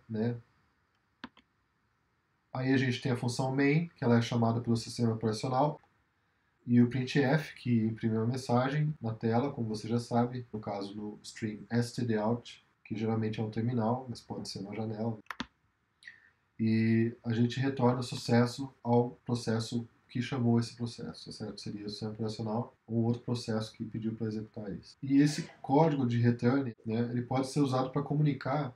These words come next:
com outro processo. Note que em uma máquina existem vários programas e você pode fazer comunicação entre programas, tá certo? Uma maneira muito fácil de fazer comunicação entre programas é fazendo esse return e o programa que pediu pra executar o seu programa consegue saber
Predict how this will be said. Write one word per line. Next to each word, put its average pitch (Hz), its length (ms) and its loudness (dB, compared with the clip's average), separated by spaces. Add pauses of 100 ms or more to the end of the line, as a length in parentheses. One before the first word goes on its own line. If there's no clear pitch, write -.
com 147 200 4
outro 139 220 4
processo. 120 720 -4
Note 151 280 4
que 151 100 0
em 143 40 4
uma 135 120 2
máquina 143 320 2
existem 127 320 -2
vários 135 240 0
programas 123 560 -2
e 131 80 -4
você - 160 -2
pode 123 240 2
fazer 123 300 0
comunicação 123 760 -2
entre 156 360 4
programas, 107 760 -2
tá 107 80 -12
certo? 113 420 -4
Uma 160 200 0
maneira 123 320 4
muito 131 260 2
fácil 117 300 0
de 113 80 -12
fazer 113 140 -6
comunicação 110 440 -6
entre 110 100 -4
programas 123 520 0
é 123 280 2
fazendo 120 300 2
esse 117 180 2
return 123 640 2 (220)
e 120 80 6
o 120 200 6 (300)
programa 135 380 2
que 123 180 -2
pediu 120 360 -2
pra 139 100 2
executar 120 360 2
o 113 60 2
seu 117 220 -4
programa 117 380 0
consegue 117 340 -4
saber 117 480 -2